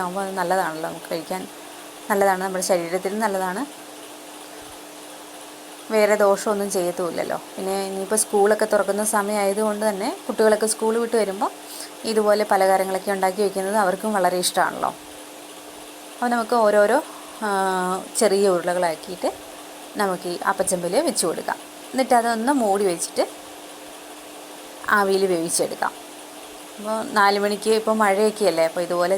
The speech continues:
ചെറിയ പലഹാരങ്ങളൊക്കെ ഉണ്ടാക്കിയെടുക്കുന്നത് എല്ലാവരും ഇഷ്ടപ്പെടുന്ന കാര്യമാണല്ലോ.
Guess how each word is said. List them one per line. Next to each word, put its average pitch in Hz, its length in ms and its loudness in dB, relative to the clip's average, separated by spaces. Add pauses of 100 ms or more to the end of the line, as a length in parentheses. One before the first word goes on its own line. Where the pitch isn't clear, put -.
ചെറിയ 185 340 2
പലഹാരങ്ങളൊക്കെ 190 640 2
ഉണ്ടാക്കിയെടുക്കുന്നത് 190 720 -2 (3000)
എല്ലാവരും 214 380 6
ഇഷ്ടപ്പെടുന്ന 208 480 2
കാര്യമാണല്ലോ. 170 500 2